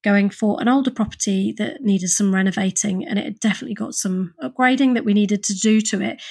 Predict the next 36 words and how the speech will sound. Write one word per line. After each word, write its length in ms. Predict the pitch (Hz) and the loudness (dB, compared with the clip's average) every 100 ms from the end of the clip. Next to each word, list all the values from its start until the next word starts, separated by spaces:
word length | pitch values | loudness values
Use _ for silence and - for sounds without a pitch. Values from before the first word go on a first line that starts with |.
| - - | -20 -8
So 320 | - 208 202 | 0 2 2
we 260 | 277 262 285 | 2 2 2
went 240 | 277 - | 0 -2
for 80 | 220 | -4
something 380 | - 208 208 196 | -2 -2 0 0
larger 400 | 196 190 185 196 | 2 2 0 0
with 160 | 190 | -2
the 40 | 180 | 0
view 220 | 196 190 | 0 2
that 180 | 196 - | 0 0
over 200 | 190 190 | 0 0
time 400 | - 208 202 196 | -2 0 2 2
we 80 | |
could 200 | 196 220 | 2 -2
make 300 | 196 202 202 | 2 2 2
it 60 | - | 0
into 180 | 208 - | -2 -2
that 160 | 214 240 | -4 -4
dream 260 | - 190 190 | 0 0 2
house. 480 | 185 190 180 - - - - - | 2 0 0 -4 -6 -12 -18 -4
You 160 | 214 | -4
don't 280 | - 240 262 | 0 2 2
have 200 | 254 240 | 0 -4
to 100 | - | -2
move 140 | 226 208 | 0 0
to 100 | 226 | -2
Australia 460 | 202 - 208 202 - | -4 0 0 2 0
and 140 | 202 | 0
move 240 | 208 202 - _ _ - | 2 0 -4 _ _ 0
immediately 680 | 214 214 214 214 202 208 - | 4 4 4 0 0 -2 0
into 380 | 202 196 - | 0 2 0
your 180 | 196 190 | -2 -2
dream 280 | 185 196 190 | -2 0 0
home 320 | 170 190 190 | 0 -2 -2
right 260 | 185 185 202 | -2 -4 -4
away. 440 | 202 190 185 180 | -2 -2 -2 -6